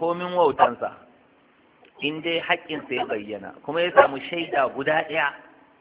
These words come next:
to za a jinkirta ma-, abin nan ba za a ce a jinkirta masa sai lokacin da ya wayo ba. Sai a ce ya rantse kawai ya karɓi haƙƙinsa. To wannan kuma ba wai sai lallai in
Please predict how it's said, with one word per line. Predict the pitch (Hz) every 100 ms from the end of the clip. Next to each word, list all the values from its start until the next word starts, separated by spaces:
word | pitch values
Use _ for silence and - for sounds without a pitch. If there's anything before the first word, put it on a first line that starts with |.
| _ _ _ -
to | 117
za | 127 151 95
a | 123 -
jinkirta | 147 147 143 117 - 127 131
ma-, | 135 127
abin | 120 139
nan | 123
ba | 120
za | 147
a | 147 -
ce | 95
a | 113
jinkirta | 131 143 151 127 151 139
masa | 147 127
sai | 131 127
lokacin | 147 135 - 127
da | 113
ya | 120
wayo | 113 107 104
ba. | 107 - - - _ -
Sai | -
a | 143
ce | 151
ya | 131
rantse | 143 139 131
kawai | 151 143
ya |
karɓi | 113 104 110
haƙƙinsa. | 113 - 90 - - - _ _ _ _ _ _ _ _ _ _ -
To | 117 -
wannan | 127 208 202
kuma | 196 190
ba | 185 160
wai | 165 160
sai | 175
lallai | 175 175 185
in | 180